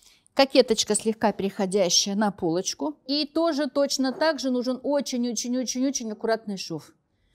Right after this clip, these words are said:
Потому что если, опять же, шов на виду, а мы неаккуратно его сделали, но это как-то не очень будет в конце.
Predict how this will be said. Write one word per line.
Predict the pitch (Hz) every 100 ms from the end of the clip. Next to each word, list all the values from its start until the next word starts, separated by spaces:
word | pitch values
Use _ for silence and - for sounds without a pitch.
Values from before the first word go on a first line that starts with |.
| _
Потому | 226 262
что | 254 254
если, | 254 254 269
опять | 262 269 233
же, | 226
шов | 220 277 262
на | 262
виду, | 262 254 240
а | 220
мы | 226
неаккуратно | 233 233 233 233 220
его | 220 220
сделали, | 208 285 240
но | 214 226
это | 233
как-то | 220 208 226
не | 226
очень | 208 190 202 185
будет | 175 175 170
в |
конце. | 180 175 - 170